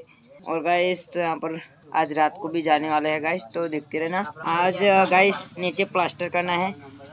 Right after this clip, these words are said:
और ऊपर net लगवानी है। तो चलो Guys, तो मैं दुकान पे आया हूँ लेने के लिए, लेकर के मिलता हूँ। ओके, तो चलो। जीरा डाल दो, जीरा। कितना रुपया नहीं सब, मैं कह दो।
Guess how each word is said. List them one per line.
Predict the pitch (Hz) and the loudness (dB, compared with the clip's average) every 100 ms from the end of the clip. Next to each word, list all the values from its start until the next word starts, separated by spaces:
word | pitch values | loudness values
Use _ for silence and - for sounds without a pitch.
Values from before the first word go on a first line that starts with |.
| 160 | -6
और | 160 | -4
ऊपर | 156 160 | -4 -6
net | 156 156 151 | -4 -4 -2
लगवानी | 151 143 151 170 | -2 -2 -2 -4
है। | |
तो | 175 170 | -6 -6
चलो | 165 147 165 - - | -4 -4 -6 -12 -4
Guys, | 151 170 170 | 2 2 0
तो | 165 | -4
मैं | 160 156 | -2 -4
दुकान | 147 147 143 | -4 -4 -2
पे | |
आया | 151 143 | -2 -2
हूँ | 151 175 175 - 147 | -2 -4 -4 -8 -6
लेने | 147 147 | -4 -4
के | 143 | -4
लिए, | 156 151 - 131 - - | -4 -4 -8 -10 -8 -4
लेकर | 151 160 147 | -2 -2 -2
के | 151 | -4
मिलता | 147 135 147 | -6 -6 -6
हूँ। | 147 | -6
ओके, | 151 170 | -6 -6
तो | 175 - - - 143 | -8 -20 -20 -16 -8
चलो। | 143 131 - - | -6 -8 -10 -2
जीरा | 139 196 220 | 6 10 10
डाल | 214 | 10
दो, | 180 | 8
जीरा। | 156 160 127 - - - - - - - | 6 6 4 0 -20 -18 -16 -16 -20 -2
कितना | - 262 | 6 8
रुपया | 240 190 | 8 6
नहीं | 175 | 4
सब, | 160 175 | 6 4
मैं | 170 160 | 2 0
कह | 160 160 | 6 6
दो। | 131 | 6